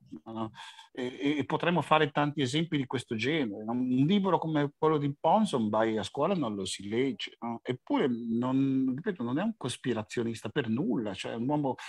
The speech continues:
se volete, un uomo di potere, è nato a Windsor, nella reggia, eh, vicino alla regina Vittoria, cioè siamo ai, al centro di un potere, no?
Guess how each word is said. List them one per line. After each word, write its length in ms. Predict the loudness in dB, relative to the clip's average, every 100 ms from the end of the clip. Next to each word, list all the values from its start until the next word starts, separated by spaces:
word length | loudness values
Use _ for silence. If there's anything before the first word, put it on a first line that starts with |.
| -16 -18
se 120 | -8 -2
volete, 220 | 0 4
un 80 | 4
uomo 160 | 4
di 140 | 2 0
potere, 480 | -4 0 0 0
è 140 | -2 0
nato 220 | 0 2
a 40 |
Windsor, 560 | 4 6 4 4 0 0
nella 200 | 2 2
reggia, 580 | 2 2 0 -2 -2 -2
eh, 280 | -2 -4 -6
vicino 500 | -8 -6 -4 0 2
alla 120 | 4
regina 320 | 4 2 2
Vittoria, 580 | 0 -2 0 2 4 2
cioè 140 | 0
siamo 220 | -2 0 0
ai, 100 | 0 -4 -6
al 140 | -4
centro 400 | 0 2 4 2
di 80 | 2
un 120 | 0
potere, 460 | -2 -2 -2 -2 -4
no? 160 | -6